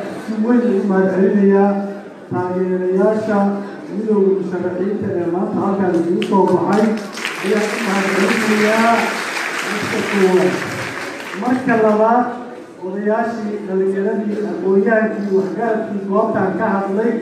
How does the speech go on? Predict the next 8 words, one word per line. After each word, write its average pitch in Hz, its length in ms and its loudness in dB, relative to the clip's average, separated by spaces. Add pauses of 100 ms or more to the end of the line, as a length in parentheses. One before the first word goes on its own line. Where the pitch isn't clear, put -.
(460)
ee 190 140 0
wacyigooda 208 680 2
siyaasiga 202 640 -2
ah 180 240 -2
uu 349 140 -6
sidaa 220 360 2
u - 160 -2
sarreeyey. 196 720 4